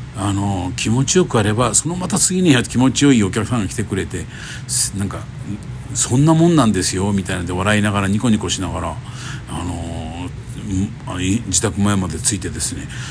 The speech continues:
だから僕はまあ、通常通りの、あの、料金、いつも乗ってるくらいの料金にプラスしてですね、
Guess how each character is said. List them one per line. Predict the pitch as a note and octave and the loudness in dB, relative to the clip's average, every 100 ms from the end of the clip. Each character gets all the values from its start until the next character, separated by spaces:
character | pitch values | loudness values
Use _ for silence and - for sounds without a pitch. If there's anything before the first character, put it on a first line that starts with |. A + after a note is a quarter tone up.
| - | -8
だ | - | -8
か | - | -6
ら | |
僕 | F#2 F#2+ | -2 0
は | A2+ | 2
ま | G#2+ F2 | 2 2
あ、 | - | 0
通 | - A2 | 0 2
常 | A2+ B2 | 2 2
通 | A2+ B2 | 4 4
り | G#2+ | 4
の、 | F#2 D#2+ - - - - - | 0 -4 -10 -10 -10 -10 -4
あ | F#2+ | -2
の、 | F2 | 2
料 | G2 A2+ | 4 4
金、 | - F#2 F2+ G2 A#2 | 2 -2 -2 -4 -2
い | |
つ | - | 2
も | A2 | 2
乗 | F#2+ | 2
っ | |
て | G2+ | 0
る | G2 E2 | 0 0
く | G#2 | -2
ら | F#2+ | -2
い | |
の | E2+ | -2
料 | E2 F#2 | -2 -2
金 | E2+ F2+ E2+ | -2 -4 -6
に | E2 D2+ | -6 -8
プ | - | -4
ラ | G2+ | 0
ス | - G2+ | 0 -2
し | - | -4
て | G2+ | -4
で | F2+ | -2
す | - | -2
ね、 | E2 | -4